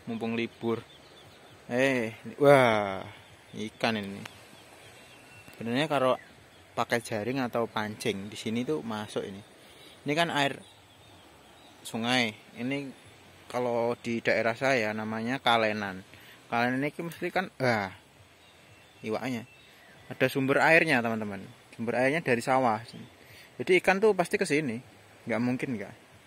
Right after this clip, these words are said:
Harusnya aku beli jaring nih ya.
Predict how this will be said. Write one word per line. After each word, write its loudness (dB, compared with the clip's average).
Harusnya -2
aku -8
beli -4
jaring 0
nih -6
ya. -14